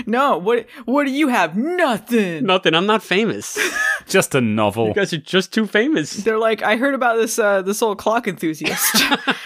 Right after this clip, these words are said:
Speaker 2: It's not a
Speaker 1: It's
Speaker 2: clock.
Speaker 1: like, "What is he doing
Speaker 2: Clock.
Speaker 1: these days?" <laughs> A radio enthusiast. What does he do? I don't, they don't remember. It's been a long time.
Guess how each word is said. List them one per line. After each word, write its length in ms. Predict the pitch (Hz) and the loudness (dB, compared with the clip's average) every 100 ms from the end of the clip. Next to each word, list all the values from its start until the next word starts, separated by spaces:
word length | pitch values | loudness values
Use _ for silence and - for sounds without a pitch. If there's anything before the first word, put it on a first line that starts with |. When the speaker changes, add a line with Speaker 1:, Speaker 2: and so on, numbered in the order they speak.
| - - | -4 0
Speaker 2:
It's 140 | 226 | 0
not 80 | 262 | 2
a 40 | |
Speaker 1:
It's 100 | 247 220 | 2 2
Speaker 2:
clock. 280 | 220 214 | 4 4
Speaker 1:
like, 200 | 226 208 | 4 2
"What 140 | 190 240 | 2 2
is 100 | 349 | 2
he 100 | 320 | -2
doing 240 | 247 285 202 | -2 2 4
Speaker 2:
Clock. 340 | 233 247 185 | 4 4 2
Speaker 1:
these 220 | 254 370 | 2 2
days?" 180 | 381 - 277 | 2 0 -2
<laughs> 760 | - 277 - 294 - 339 - | -4 -4 -6 -8 -8 -10 -4
A 160 | 208 208 | -2 2
radio 440 | 226 359 294 202 | 2 2 4 2
enthusiast. 600 | 220 202 196 214 294 - | 2 0 0 0 0 0
What 100 | 311 | 0
does 100 | 415 | 2
he 100 | 359 | 0
do? 160 | 330 311 | 0 0
I 140 | - 254 | 2 2
don't, 160 | 240 | 2
they 80 | 240 | 0
don't 160 | 240 - | 0 0
remember. 400 | 185 170 156 156 | 0 0 0 0
It's 140 | 156 | -2
been 100 | 170 | -6
a 60 | 147 | -2
long 180 | 135 175 | -2 -2
time. 220 | - | -2